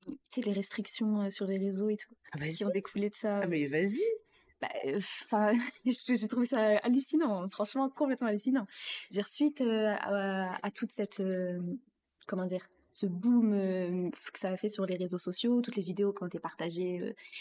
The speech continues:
Speaker 1: des émeutes, et cetera, euh, j'ai vu, en fait, que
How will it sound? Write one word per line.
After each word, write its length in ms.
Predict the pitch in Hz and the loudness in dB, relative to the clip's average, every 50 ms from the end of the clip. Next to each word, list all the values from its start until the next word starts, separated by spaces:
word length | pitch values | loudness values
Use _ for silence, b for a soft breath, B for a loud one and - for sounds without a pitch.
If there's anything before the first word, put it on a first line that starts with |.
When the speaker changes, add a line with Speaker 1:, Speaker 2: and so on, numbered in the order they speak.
| B B - | B B -6
Speaker 1:
des 180 | 185 165 - | -6 -4 -2
émeutes, 520 | 180 170 175 190 196 190 196 196 190 190 - | -2 0 0 2 2 2 2 0 -2 -4 -4
et 140 | 175 165 160 | -6 -6 -4
cetera, 460 | - - - - 160 - 208 254 302 B B B B B B B B B B B B - - | -6 -6 -6 -6 -4 -2 -2 -2 -2 B B B B B B B B B B B B -4 0
euh, 340 | 196 190 196 190 190 190 190 | 2 2 4 4 4 2 2
j'ai 220 | 190 185 190 202 | 2 0 0 -2
vu, 280 | 190 180 196 226 254 285 | -2 0 0 2 2 2
en 100 | 277 214 | 2 0
fait, 260 | 202 - 247 254 - - | 0 -2 -4 -4 -4 -4
que 600 | - 214 202 190 196 190 185 185 180 180 180 180 | -2 0 0 2 0 0 0 -2 -2 -2 -2 -4